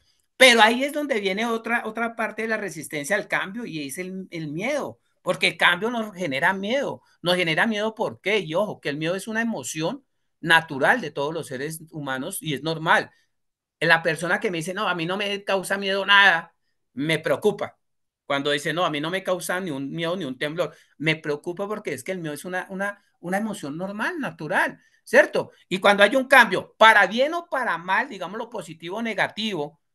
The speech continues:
pues, ja-, genera miedo. Si yo les digo a alguno de ustedes, "Oiga, lo, necesitamos ascenderlo o lo vamos a ascender y se va a ganar el triple de lo que está ganando y va a mane-, a, a, a, a coordinar personal y va a tener estas, estas ne-, estas, eh, responsabilidades", eso le genera unos miedos.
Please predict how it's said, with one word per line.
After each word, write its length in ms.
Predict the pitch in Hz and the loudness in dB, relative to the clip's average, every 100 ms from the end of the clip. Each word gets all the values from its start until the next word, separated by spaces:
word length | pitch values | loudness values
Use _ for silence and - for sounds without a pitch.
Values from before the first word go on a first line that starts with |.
| _ _ | _ _
pues, 220 | - 120 | -10 -8
ja-, 300 | - - - 123 | -6 -4 -4 -2
genera 360 | 139 123 151 | -4 0 0
miedo. 500 | 196 170 294 196 - _ _ | 0 -2 -2 -2 -8 _ _
Si 180 | 170 | -2
yo 100 | 170 | 0
les 100 | 185 220 | 2 2
digo 140 | 226 | 0
a 40 | |
alguno 240 | 240 175 190 | -2 -4 -4
de 60 | 202 | -4
ustedes, 240 | 170 160 | -4 -4
"Oiga, 320 | 214 220 120 _ | -2 -2 -2 _
lo, 180 | 151 170 | -10 -6
necesitamos 540 | 180 170 170 160 220 | -2 0 0 -2 -2
ascenderlo 800 | 226 202 156 135 208 226 214 214 208 - | -4 -2 -4 0 0 0 0 -4 -6 -4
o 80 | 170 | 2
lo 100 | 170 | 4
vamos 240 | 165 185 | 4 2
a 60 | 202 | 0
ascender 520 | 180 123 175 220 208 | 0 0 2 2 0
y 80 | 180 | -2
se 120 | 156 | 0
va 80 | 143 | 0
a 40 | |
ganar 280 | 180 165 151 | 2 2 0
el 120 | 160 | -2
triple 300 | 180 175 185 | -8 -6 -4
de 60 | 175 | -4
lo 140 | 156 | -4
que 80 | 151 | -8
está 180 | - 139 | -4 0
ganando 580 | 165 190 202 185 180 - - | 2 4 2 2 -6 -8 -4
y 80 | 175 | 0
va 80 | 165 | 2
a 40 | |
mane-, 260 | 170 185 175 | 2 2 2
a, 80 | 175 | 4
a, 140 | 175 170 | 4 2
a, 220 | 175 170 165 | 0 0 -2
a 60 | |
coordinar 420 | 165 151 156 143 - | 0 -4 -2 -4 0
personal 680 | 185 185 147 147 190 202 - - | -2 -2 -4 2 4 4 2 -4
y 100 | 165 | 0
va 100 | 156 | 2
a 60 | |
tener 260 | 156 175 156 | 0 -2 -2
estas, 320 | 160 180 180 | -2 -2 -4
estas 320 | 180 - 185 185 | -6 -6 -6 -4
ne-, 180 | 170 - _ | -8 -10 _
estas, 500 | 160 160 175 180 175 | -8 2 4 4 0
eh, 80 | 170 | -6
responsabilidades", 720 | 165 160 151 147 131 143 - _ _ | -6 -6 -6 -4 -2 -2 -4 _ _
eso 200 | - 147 | -12 -8
le 80 | 175 | -8
genera 300 | 160 131 147 | -6 -6 -6
unos 180 | 156 147 | -8 -8
miedos. 300 | 220 160 | -8 -8